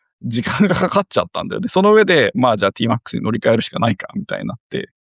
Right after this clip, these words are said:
なんか、うーん、そう。や-、やっぱそういう、割とそ-、その辺のシェル、シェルっていうかターミナルの仕様とか僕があんま詳しくないから、割とその、うん、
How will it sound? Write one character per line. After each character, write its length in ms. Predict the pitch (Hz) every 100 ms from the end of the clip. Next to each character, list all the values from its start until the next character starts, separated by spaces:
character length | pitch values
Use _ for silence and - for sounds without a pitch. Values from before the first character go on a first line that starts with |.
| -
な 80 | -
ん 20 |
か、 160 | - -
う 60 | 120
ー 20 |
ん、 600 | 98 95 90 95 92 - - _ _
そ 460 | - 104 - - - _ _ _ _
う。 40 | -
や-、 80 | 139 - -
や 80 |
っ 20 | 156
ぱ 80 | 120
そ 140 | 165
う 60 | 156
い 280 | 156 151
う、 100 | 143 _ _ -
割 260 | 156 180
と 240 | 185 170 -
そ-、 180 | - - -
そ 140 | 170
の 80 | 165
辺 180 | 180 165
の 240 | 165 156 _ _ _ -
シ 180 | -
ェ 20 | 151
ル、 220 | 156 -
シ 140 | - 147
ェ 20 |
ル 60 | 139
っ 40 |
て 80 | -
い 20 |
う 40 |
か 60 | -
タ 100 | 135
ー 80 | 135
ミ 120 | 151
ナ 60 | 143
ル 100 | 143
の 100 | 139
仕 100 | 143
様 80 | 127
と 80 |
か 80 | 107
僕 220 | 90 -
が 80 | 117
あ 20 |
ん 60 | 113
ま 80 | 117
詳 180 | 156 170
し 100 | -
く 80 |
な 140 | 120 123
い 60 |
か 100 | -
ら、 180 | - - -
割 200 | 131 131
と 120 | 131
そ 140 | 127
の、 160 | 113 104
う 80 | 107
ん、 140 | 101